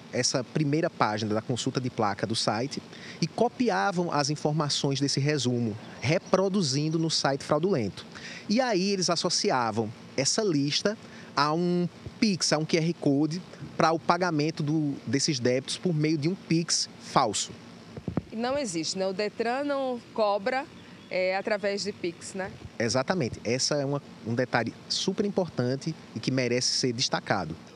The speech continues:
Speaker 2: O detran fez essa alteração obedecendo à política de segurança interna e seguindo as orientações repassadas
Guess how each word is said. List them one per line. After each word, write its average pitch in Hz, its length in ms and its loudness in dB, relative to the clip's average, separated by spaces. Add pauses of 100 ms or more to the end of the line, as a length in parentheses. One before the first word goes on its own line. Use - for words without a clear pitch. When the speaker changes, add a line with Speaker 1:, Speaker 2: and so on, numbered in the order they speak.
(100)
Speaker 2:
O 403 140 2
detran 277 460 2
fez 220 320 0
essa 233 340 0
alteração 233 760 2 (220)
obedecendo 330 880 2
à 285 80 0
política 269 580 0
de 214 140 -2
segurança 220 560 0
interna 240 500 -2 (200)
e 269 80 -6
seguindo 320 580 0
as 208 220 0
orientações 220 800 0
repassadas 269 1040 0